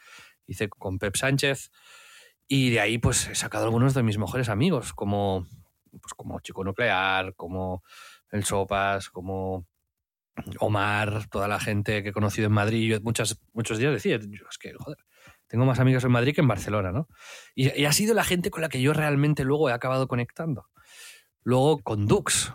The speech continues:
por ejemplo, ¿no? Es el equipo de eSports y los clubes de fútbol que estamos haciendo, ¿no? Es decir, algo que me apasionaba mucho,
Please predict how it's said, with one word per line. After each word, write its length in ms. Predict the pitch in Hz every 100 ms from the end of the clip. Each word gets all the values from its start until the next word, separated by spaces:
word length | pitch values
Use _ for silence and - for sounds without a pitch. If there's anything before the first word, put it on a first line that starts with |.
| -
por 140 | 107
ejemplo, 420 | 101 107 98 98
¿no? 200 | 107 220
Es 220 | 143 95 -
el 120 | 101
equipo 300 | 95 110 113
de 180 | 110 107
eSports 520 | - - 123 120 -
y 40 |
los 120 | 110 -
clubes 240 | 120 110
de 80 | 107
fútbol 280 | 131 113 110
que 80 |
estamos 280 | 104 110 104
haciendo, 360 | 98 135 120 110
¿no? 160 | 143 - - - - - -
Es 80 | -
decir, 120 | 131
algo 220 | 165 139
que 140 | 131
me 80 | 117
apasionaba 480 | 113 107 - 120 151
mucho, 460 | 156 196 - 196